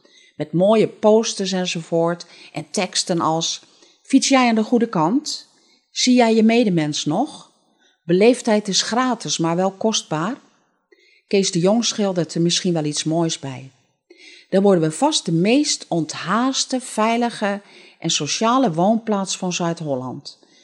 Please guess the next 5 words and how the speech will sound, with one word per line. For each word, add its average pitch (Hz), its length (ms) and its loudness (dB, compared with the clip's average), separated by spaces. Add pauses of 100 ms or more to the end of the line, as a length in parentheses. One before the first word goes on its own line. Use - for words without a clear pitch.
(220)
Welke 285 440 4
wethouder 214 540 0
neemt 190 240 -2
het 180 120 -10
voortouw? 131 680 -8